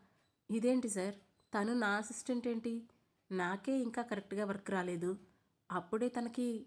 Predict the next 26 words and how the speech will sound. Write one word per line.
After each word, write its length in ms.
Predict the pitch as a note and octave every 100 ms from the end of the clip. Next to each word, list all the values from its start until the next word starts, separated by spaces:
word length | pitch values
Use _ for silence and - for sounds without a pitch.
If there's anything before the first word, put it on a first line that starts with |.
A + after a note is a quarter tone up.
| - F#3
నేనెలా 460 | F3 F#3+ A3+ A#3+
వర్క్ 240 | A3+ A3 G#3+
అసిస్టెన్సీ 440 | G3+ - G#3+ G#3
చేయిస్తాను?" 640 | G3+ G3+ G3 - F#3+ G3 G3 - _ _ _ _ _ G#3
అని 220 | A3 -
అంటున్న 380 | F#3 G3 G#3 G#3+
సహస్ర 480 | G#3 F#3 A3+ A3+ C4+
మాట 260 | A#3+ A3+ G#3+
పూర్తవకుండానే 960 | - G3+ A3 G#3+ G3+ F#3+ F#3+ G#3+ G#3 - _ _ _ _ -
డోర్పై 540 | F3 G#3+ B3 - A#3+ A#3+
నాక్ 420 | G3 F#3+ - A3+
చేసిన 240 | G3+ F#3+
శబ్దం 400 | G3 F3+ F3+ G#3+
వినిపించింది. 760 | G#3 F#3+ F#3+ F#3 F#3+ F#3 F#3+ - - _ _ _ _ _ F#3+
వెంటనే 560 | F#3 G3 A3+ A#3+ G3 F#3+ _ _ _ -
రుద్ర 400 | G#3 G#3 B3 B3+
తన 240 | B3+ G3
దగ్గరున్న 460 | F#3 F3 G#3 A3+ A3
రిమోట్తో 640 | F#3 F#3 G3 - G3+ E3+ - _ _ _ _
డోర్ 200 | G3 A3+
ఓపెన్ 320 | A3 F#3 F#3+ F#3
చేశాడు. 460 | F3+ - F3+ F3+ F3 - _ _ _ _ _ _ _ _ -
అప్పుడు 260 | A#3+ B3+ B3
లోపలికి 480 | A3 A3+ C#4+ D4
వచ్చిన 300 | C4+ B3+ -
మనీషా, 600 | A#3+ G#3 A3+ A3+ B3 F#3+